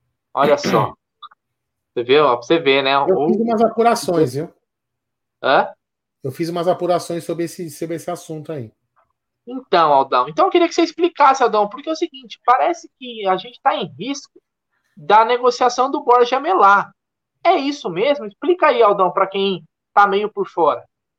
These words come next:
Speaker 2: É, então assim, tinha dois, hoje, hoje é dois rumos, <clears throat> desculpa, hein, se eu tossi, desculpa. Tem dois, duas preocupações que surgiram durante o dia. A primeira que eu acho,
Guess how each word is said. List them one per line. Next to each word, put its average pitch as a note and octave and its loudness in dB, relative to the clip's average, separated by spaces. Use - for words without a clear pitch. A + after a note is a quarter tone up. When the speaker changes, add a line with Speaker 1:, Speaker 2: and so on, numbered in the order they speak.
Speaker 2:
É, D3 -8
então D#3 -6
assim, D3 -8
tinha F#3 -6
dois, G3+ 0
hoje, G#3 -2
hoje G3 -2
é G#3 -2
dois F#3 -4
rumos, F#3+ -8
<clears throat> F3 -6
desculpa, B2+ -10
hein, B2+ -12
se - -14
eu C3 -10
tossi, D3+ -12
desculpa. C3 -12
Tem D#3 -6
dois, F#3 -2
duas F#3+ 0
preocupações G3 -4
que E3 -12
surgiram E3+ -8
durante E3 -8
o F#3 -10
dia. C3 -10
A C#3 -8
primeira A3 -4
que - -8
eu G3 2
acho, E3+ -6